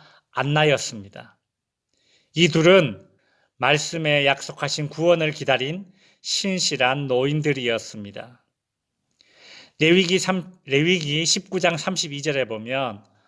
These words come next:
"너는 셋머리 앞에 일어서고 노인의 얼굴을 공경하며"라고 하였지만 오늘날 노인 공경이 땅에 떨어진 시대를 살고 있지요.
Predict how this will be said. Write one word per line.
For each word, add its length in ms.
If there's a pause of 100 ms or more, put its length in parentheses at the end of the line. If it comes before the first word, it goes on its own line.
(420)
"너는 600
셋머리 680
앞에 300
일어서고 720 (540)
노인의 580
얼굴을 720
공경하며"라고 1800
하였지만 760 (840)
오늘날 840
노인 380
공경이 560
땅에 260
떨어진 380
시대를 440
살고 360
있지요. 420